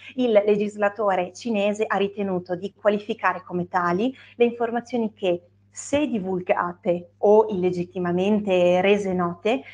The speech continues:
ehm, fossero in grado di determinare un pregiudizio per la dignità della persona, ovvero mettere in pericolo la sicurezza personale o la sicurezza patrimoniale dell'interessato.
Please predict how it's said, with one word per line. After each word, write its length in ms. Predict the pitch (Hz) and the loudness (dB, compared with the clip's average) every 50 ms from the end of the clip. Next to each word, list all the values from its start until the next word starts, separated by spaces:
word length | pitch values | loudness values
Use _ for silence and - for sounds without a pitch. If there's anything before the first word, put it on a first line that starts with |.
| - - - - | -20 -20 -8 -2
ehm, 380 | - 220 214 208 208 202 202 185 | 4 4 6 6 4 2 0 -2
fossero 400 | 180 - 339 339 - 269 247 240 | -2 -4 -4 -2 -2 -4 -2 -2
in 100 | 240 254 | -2 -2
grado 300 | 254 254 277 277 - 247 | -2 -4 -4 -6 -8 -10
di 160 | 214 247 233 | -10 -6 -4
determinare 960 | 226 214 214 - 202 190 180 185 190 190 196 190 175 175 170 175 175 175 - - | -4 -4 -4 -4 -4 -4 -4 -4 -4 -4 -4 -4 -4 -4 -4 -4 -4 -4 -2 -2
un 280 | 262 226 214 202 - | 0 0 0 -2 -4
pregiudizio 880 | - - 214 208 214 214 202 190 240 262 - _ - - 320 349 349 349 - | -4 -4 -6 -6 -6 -10 -12 -10 -12 -12 -12 _ -6 -4 -2 -2 -2 -2 -2
per 140 | 214 202 | 0 0
la 100 | 196 196 | 2 0
dignità 420 | 190 196 202 196 190 180 180 185 180 | -2 -2 -4 -4 -4 -2 -2 0 0
della 220 | 175 175 170 170 165 | 0 0 0 -2 -4
persona, 720 | - 180 175 175 - - - 180 175 175 180 226 302 302 - - - - - - - | -4 -6 -6 -6 -8 -8 -2 0 0 2 2 0 0 -2 -6 -16 -20 -20 -20 -10 -6
ovvero 460 | - 285 269 240 302 285 226 202 196 | -4 -4 -4 0 2 4 4 4 4
mettere 360 | 190 214 233 226 - 220 208 208 | 2 0 -2 -2 -4 -4 -4 -4
in 100 | 202 202 | -6 -4
pericolo 520 | 208 202 202 202 - _ 190 180 175 180 | -4 -6 -6 -6 -6 _ -2 -2 -2 -2
la 120 | 180 185 185 | -2 -4 -4
sicurezza 680 | - - 220 - - 247 233 208 - - - 180 - - | -6 -10 -14 -6 -2 -2 -2 -2 -2 -4 -8 -8 -6 -2
personale 760 | 247 269 285 269 - - 214 196 180 170 170 175 175 190 233 262 | -2 -2 -2 -2 -4 -6 -6 -6 -4 -6 -6 -2 0 0 0 0
o 80 | 269 | 0
la 80 | 247 247 | -2 -4
sicurezza 640 | - - 269 - 302 226 185 - - 233 226 226 - | -6 -12 -8 -6 -6 -4 -6 -4 -4 -4 -4 -2 4
patrimoniale 960 | - 226 208 - - 240 226 208 202 202 202 185 180 175 - 170 170 180 180 - _ _ _ _ | 6 6 6 6 2 -4 -4 -4 -4 -4 -6 -6 -6 -6 -6 -4 -4 -4 -6 -6 _ _ _ _
dell'interessato. 1160 | - 202 180 208 202 202 190 185 175 180 180 170 170 - - - - - - - - - | -2 4 4 6 6 4 2 -2 -4 -4 -6 -8 -10 -10 -12 -12 -12 -12 -12 -16 -20 -20